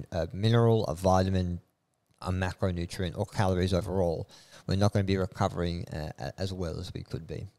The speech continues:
So that's where, the, again, the basics come to mind. Make sure you're getting enough protein. Make sure you're eating enough calories. Make sure you're eating a diverse diet to make sure we're getting enough vitamins and minerals. Uh, and make sure we're doing that consistently, all right?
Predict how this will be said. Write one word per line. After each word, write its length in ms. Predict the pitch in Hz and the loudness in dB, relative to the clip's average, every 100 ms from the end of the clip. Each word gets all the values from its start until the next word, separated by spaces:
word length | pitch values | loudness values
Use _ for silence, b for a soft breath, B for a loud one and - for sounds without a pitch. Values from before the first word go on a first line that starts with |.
| - | -10
So 140 | - | -6
that's 280 | 92 92 - | -4 -4 -2
where, 280 | 101 87 85 65 101 | 0 0 0 -6 -8
the, 180 | 87 - | -4 -2
again, 380 | 85 85 90 104 | -2 0 2 2
the 80 | 87 | 0
basics 400 | 92 95 - - | 0 -2 -4 -4
come 220 | 90 85 | -4 -4
to 60 | 82 | -4
mind. 320 | 80 82 95 | -4 -4 -2
Make 140 | 90 | -2
sure 100 | 90 | -2
you're 60 | 87 | -4
getting 180 | 90 87 | -2 -2
enough 240 | 87 - | -4 0
protein. 500 | 120 107 117 107 104 - B B B | 4 6 6 4 2 -4 B B B
Make 120 | 110 | 0
sure 100 | 101 | 2
you're 80 | 87 | 2
eating 140 | 95 92 | 2 2
enough 220 | 90 - | -2 -2
calories. 480 | 90 87 87 85 98 | -2 0 -2 -2 -4
Make 120 | 101 | -2
sure 120 | 101 | -2
you're 100 | 95 | -2
eating 160 | 92 95 | -2 -2
a 180 | 85 | -2
diverse 720 | 92 85 82 90 95 98 95 - | -2 -2 -2 0 2 2 0 -2
diet 480 | 95 107 151 156 | 0 0 -2 -6
to 80 | 110 | -6
make 120 | 95 - | -6 -4
sure 100 | 95 | -6
we're 60 | |
getting 220 | 87 90 90 | -6 -6 -6
enough 300 | 92 90 - | -6 -6 -4
vitamins 480 | 92 98 101 95 87 | -2 -2 -4 -6 -4
and 100 | 98 | 0
minerals. 420 | 139 147 147 - _ _ _ _ _ _ | 2 2 0 -4 _ _ _ _ _ _
Uh, 300 | 87 92 90 - | 0 2 0 0
and 140 | 98 | 2
make 140 | 104 110 | 4 4
sure 80 | |
we're 80 | 101 | 2
doing 220 | 95 87 | 0 -2
that 200 | 85 - - | -4 -10 -10
consistently, 680 | 87 - 92 - 76 78 - - _ - | -10 -6 -6 -6 -6 -4 -6 -12 _ -6
all 80 | |
right? 220 | 80 90 | -4 -2